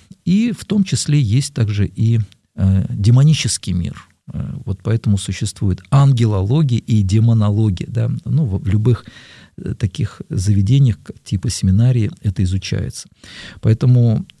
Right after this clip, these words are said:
Бог не творит зло. Я еще раз хочу это подчеркнуть. Откуда появляется зло? Потому что вот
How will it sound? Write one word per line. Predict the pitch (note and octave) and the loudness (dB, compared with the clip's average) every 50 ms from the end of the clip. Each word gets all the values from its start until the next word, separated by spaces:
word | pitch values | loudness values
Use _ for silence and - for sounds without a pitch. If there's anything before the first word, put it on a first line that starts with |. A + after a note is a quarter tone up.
| _ _ _ _ _ _ _ _ _ _ _ - | _ _ _ _ _ _ _ _ _ _ _ -4
Бог | G#2 G2+ G#2 C#3 F#3+ A3 - - | -2 2 2 2 2 2 0 2
не | C3 A#2+ A#2 C#3 D3+ | 2 4 4 4 2
творит | - A#2+ A#2+ A#2 A#2+ B2+ A2+ | 0 -2 -2 0 0 0 -2
зло. | G#2 A#2 A2+ G2+ F2+ | -2 -2 0 0 0
Я | F2 G2 G#2+ | 2 0 0
еще | G#2 - - A#2 | 0 0 -2 -2
раз | A2 G2+ - - | -2 -2 -2 -6
хочу | - - G#2+ - - G2 | -8 -8 -8 -6 -4 -4
это | F2+ - - | -4 -4 -6
подчеркнуть. | - - F#2 - - - - - - F#2+ - - - | -8 -8 -8 -6 -6 -6 -4 -2 -2 -4 -4 -4 -4
Откуда | - A2+ - - - D#3+ D#3+ D#3 F3 - | -4 -4 -4 -4 -2 0 2 2 2 2
появляется | - A#2 G#2 G#2+ G#2 G#2 G2 F#2 - - - | 2 0 2 2 2 2 0 0 -2 -4 -6
зло? | F2+ G2 F#2+ F2 D2+ | -6 -4 -4 -4 -6
Потому | - - - G2 - G#2+ A2 A#2 | -6 -8 -6 -2 2 2 2 2
что | A2 - - - F#2 | 2 0 -4 -4 -4
вот | F#2+ F2 | -4 -6